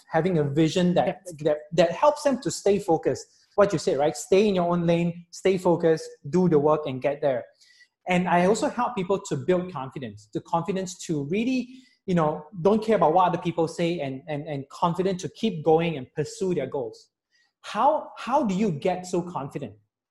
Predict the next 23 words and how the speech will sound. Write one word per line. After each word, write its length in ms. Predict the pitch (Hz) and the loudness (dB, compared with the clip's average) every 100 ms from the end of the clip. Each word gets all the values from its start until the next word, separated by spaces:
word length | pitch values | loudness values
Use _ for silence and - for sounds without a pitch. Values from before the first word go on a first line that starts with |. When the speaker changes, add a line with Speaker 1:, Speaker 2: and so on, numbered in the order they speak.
| - | -4
Speaker 1:
It's, 240 | 165 170 | -4 -2
is 160 | 185 147 | -4 2
that 160 | 240 | 0
something 320 | 240 190 202 180 | 2 0 2 2
that 200 | 143 175 | 0 0
inherently 640 | 160 143 170 165 170 185 | -2 0 0 2 0 -2
you 200 | 143 143 | 0 -2
have, 440 | - 139 208 247 - _ _ _ | 0 0 0 -2 -10 _ _ _
or 280 | - 185 180 | 2 4 6
it's 200 | 185 175 | 4 0
something 260 | 226 254 294 | -6 -4 -2
that 100 | 190 | -4
you, 340 | 156 180 170 | 0 2 4
you 160 | 170 160 | 2 -2
kinda, 240 | - 202 | -2 0
like, 260 | 160 135 - | 0 -2 -6
practice 540 | - 170 170 185 180 | -4 -4 -2 -4 -4
and, 160 | 175 139 | -6 -8
and 160 | 156 147 | -6 -6
you 80 | 135 127 | -6 2
build 220 | 226 165 | 2 2
that 120 | 143 | -6
confidence 800 | - 170 151 165 170 170 170 - | -2 -4 -2 -4 -2 -2 -6 -18